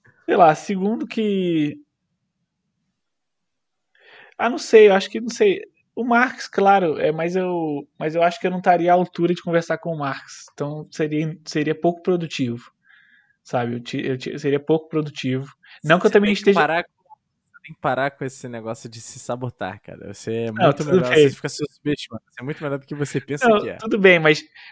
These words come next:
Speaker 1: n-, não que também que o Fidel, né, não seja um homem grandioso, mas é que eu acho a figura do Fidel uma coisa... e é,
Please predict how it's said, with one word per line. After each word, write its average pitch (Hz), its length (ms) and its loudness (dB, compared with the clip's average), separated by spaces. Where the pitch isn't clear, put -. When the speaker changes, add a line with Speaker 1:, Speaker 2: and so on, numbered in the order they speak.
Speaker 1:
n-, 151 200 -4
não 160 180 6
que - 140 -6
também 190 240 4
que 190 100 -6
o 202 60 2
Fidel, 170 560 4
né, 156 240 0
não 156 120 -4
seja 160 380 0
um 165 100 -6
homem 165 220 -4
grandioso, 160 360 0
mas 170 160 4
é 190 60 4
que 185 100 0
eu 202 40 6
acho 202 200 4
a - 20 -6
figura 190 440 2
do 202 100 -4
Fidel 165 480 6
uma 160 160 -4
coisa... 175 360 0
e 180 140 4
é, 196 40 4